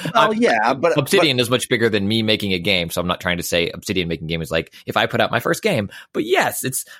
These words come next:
Speaker 2: the same reason that Steven Spielberg's name is attached to any movie that he does, or, um,
Speaker 1: Yeah, yeah, I think so.
Speaker 2: it,
Speaker 1: But I, I,
Speaker 2: it
Speaker 1: I
Speaker 2: carries
Speaker 1: think it
Speaker 2: weight.
Speaker 1: Sure, and I,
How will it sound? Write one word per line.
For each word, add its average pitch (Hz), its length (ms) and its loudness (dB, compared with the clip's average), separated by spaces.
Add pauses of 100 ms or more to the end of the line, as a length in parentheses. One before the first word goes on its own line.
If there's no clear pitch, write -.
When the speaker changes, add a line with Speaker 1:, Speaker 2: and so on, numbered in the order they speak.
(120)
Speaker 2:
the 127 60 -2
same 156 260 0
reason 143 340 2
that 113 260 0 (200)
Steven 135 380 0
Spielberg's 120 640 0
name 92 260 0
is 87 100 -6
attached - 680 -4
to 90 480 2
any 98 180 2
movie 113 680 0
that 107 240 2
he 175 220 2
does, 78 640 -2
or, 82 560 0 (480)
um, 82 320 -2
Speaker 1:
Yeah, 139 280 0 (120)
yeah, 104 300 -6 (200)
I 170 80 -4
think 147 180 -6
so. 113 180 -4 (140)
Speaker 2:
it, 120 40 -18
Speaker 1:
But - 80 2
I, 214 40 4 (220)
I, 170 80 4
Speaker 2:
it 139 180 -2
Speaker 1:
I 156 40 4
Speaker 2:
carries 160 220 4
Speaker 1:
think 170 120 0
it 175 40 2
Speaker 2:
weight. - 180 -4 (540)
Speaker 1:
Sure, 147 640 0 (140)
and 165 380 -2 (320)
I, 139 140 2